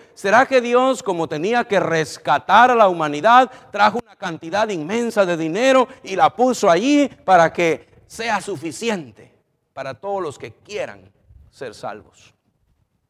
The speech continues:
¿O sacó su billetera y contó exactamente lo que iba a costar la redención de los que Dios ya sabía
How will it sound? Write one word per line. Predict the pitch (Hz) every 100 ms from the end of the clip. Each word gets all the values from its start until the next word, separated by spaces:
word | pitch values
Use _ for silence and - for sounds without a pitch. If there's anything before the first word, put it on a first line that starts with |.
| _ _ _ _
¿O | 175 175 202 - _ _ _ _
sacó | - 117 156
su | 170 170
billetera | 143 131 107 180 202 185 - _ - _ _ _ _ _ _
y | 123
contó | 98 131 117 113 - 147 156
exactamente | 113 - - 160 _ 135 120 139 165 165 _ 170 139 -
lo | 113
que | - 110 107 _ _ _ 135
iba | 143 135 123
a | 120
costar | 107 _ 131 135
la | 131
redención | 120 110 104 104 123 135 139 143 135 _ _ _ _
de | 107
los | 104
que | - 101
Dios | 113 120
ya | 113 110
sabía | - 98 110 127 110 110